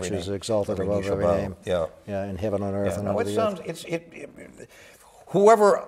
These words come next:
Speaker 1: unli-, I think you're exactly right. Unlike Ephesians,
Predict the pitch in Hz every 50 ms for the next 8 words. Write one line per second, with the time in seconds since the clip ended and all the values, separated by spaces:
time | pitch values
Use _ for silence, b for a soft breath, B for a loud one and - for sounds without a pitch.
0 | - 165 214 - 185 190 160 151 160 156 185 175 139 147 143 135 117 104 120 135
1 | 135 - 127 117 113 104 95 - - 135 165 156 151 151 143 - 139 120 - 135
2 | 131 113 92 76 85 78 73 73 85 - - -